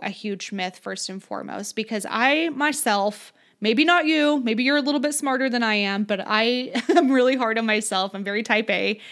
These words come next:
and what I've noticed is sometimes, sometimes I view consistency as perfection. Did you, do you do the same thing? Tell me you do.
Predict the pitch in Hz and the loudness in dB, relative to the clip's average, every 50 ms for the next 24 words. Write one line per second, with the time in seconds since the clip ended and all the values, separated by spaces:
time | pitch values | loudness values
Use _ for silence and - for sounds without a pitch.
0 | - - - - 220 208 220 220 233 247 233 240 233 226 214 220 226 220 - 208 | -20 -16 -10 -8 -6 -2 0 2 2 2 2 0 0 0 0 -2 -2 -4 -4 -6
1 | 208 208 - 214 202 226 214 - 247 208 190 190 214 220 - - - _ _ - | -6 -6 -4 -4 -4 -4 -2 -2 0 0 0 -2 -2 -4 -6 -8 -14 _ _ -14
2 | - - 240 233 233 233 240 220 196 185 202 196 - - - 214 214 220 208 214 | -6 -2 -2 0 0 -2 -2 -2 -4 -4 -4 -8 -10 -6 -4 -2 -2 -2 -2 -2
3 | 214 202 196 202 - 226 220 208 - 247 254 254 - 320 311 294 294 302 311 294 | -4 -4 -4 -4 -6 -6 -8 -6 -4 -4 -4 -4 -4 -4 -4 -4 -4 -4 -6 -4
4 | 285 - 208 202 196 196 196 - - - 247 - 311 311 311 - - - - - | -4 -2 -2 -2 -2 -2 -6 -8 -10 -8 -6 -4 -4 -4 -4 -4 -6 -6 -8 -8
5 | - - _ _ _ _ _ _ _ _ - - _ _ _ _ _ _ _ _ | -12 -20 _ _ _ _ _ _ _ _ -20 -20 _ _ _ _ _ _ _ _
6 | _ _ _ _ 220 226 196 226 226 208 214 254 262 277 285 302 277 302 285 - | _ _ _ _ -8 -6 -4 -4 -4 -2 0 0 0 2 0 0 -2 -2 -4 -4
7 | 302 285 269 294 294 277 294 285 262 262 247 247 202 - - - | -4 -6 -6 -6 -6 -2 0 0 0 2 0 0 -2 -4 -6 -8